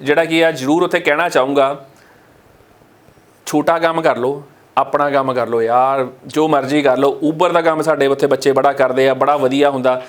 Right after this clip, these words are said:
ਤੇ ਸਰ ਕਈ ਜੌਬਸ ਪ੍ਰੋਫਾਈਲ ਮੈਂ ਉੱਥੇ ਇਹ ਵੀ ਦੇਖੀਆਂ ਉੱਥੇ, ਜਿੱਦਾਂ ਹੁਣ ਮੈਂ ਤੁਹਾਨੂੰ ਕੰਮ ਕਰਾਂ, ਜੇ ਤੁਹਾਨੂੰ ਉੱਥੇ ਕੋਈ ਡੀ ਐਚ ਐਲ ਲਾ ਲਓ ਜਾਂ FedEx ਲਾ ਲਓ, ਹੋਰ ਕਈ ਕੰਪਨੀਆਂ,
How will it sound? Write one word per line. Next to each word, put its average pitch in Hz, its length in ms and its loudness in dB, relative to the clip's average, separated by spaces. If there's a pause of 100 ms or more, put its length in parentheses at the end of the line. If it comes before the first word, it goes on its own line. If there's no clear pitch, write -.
(180)
ਤੇ 160 60 -2
ਸਰ 170 160 0
ਕਈ 170 380 0
ਜੌਬਸ 151 460 0
ਪ੍ਰੋਫਾਈਲ 156 480 0
ਮੈਂ 160 120 0
ਉੱਥੇ 160 360 -4
ਇਹ 156 140 2
ਵੀ 226 140 0
ਦੇਖੀਆਂ 147 400 0
ਉੱਥੇ, 143 440 0 (320)
ਜਿੱਦਾਂ 135 220 2
ਹੁਣ 151 140 0
ਮੈਂ 156 180 0
ਤੁਹਾਨੂੰ 156 180 0
ਕੰਮ 143 220 0
ਕਰਾਂ, 151 180 0
ਜੇ 156 100 -2
ਤੁਹਾਨੂੰ 147 260 0
ਉੱਥੇ 147 300 0
ਕੋਈ 147 220 -2
ਡੀ 139 260 -2
ਐਚ 147 200 0
ਐਲ 143 100 2
ਲਾ 127 120 2
ਲਓ 123 160 2
ਜਾਂ 131 100 0
FedEx 160 300 -2 (120)
ਲਾ 135 140 2
ਲਓ, 127 220 -2 (300)
ਹੋਰ 165 200 2
ਕਈ 185 160 0
ਕੰਪਨੀਆਂ, 160 580 0